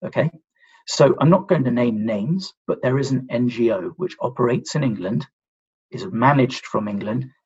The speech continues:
and it services the deficit in pay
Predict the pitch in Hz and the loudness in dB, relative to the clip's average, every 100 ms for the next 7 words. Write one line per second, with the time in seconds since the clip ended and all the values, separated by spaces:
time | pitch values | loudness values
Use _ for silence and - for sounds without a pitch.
0 | _ - - 127 123 120 - - 127 123 | _ -20 -2 4 6 4 0 2 4 4
1 | - _ - - - 151 151 170 143 - | -2 _ -12 -6 -2 4 4 4 0 -4
2 | 110 107 - - _ _ _ _ _ _ | -6 -6 -8 -12 _ _ _ _ _ _
3 | _ - 123 - 151 156 147 - 113 - | _ -4 -4 0 0 2 -2 0 -2 -4
4 | - 110 - - 160 107 92 139 | -6 -8 -4 0 2 2 -2 -6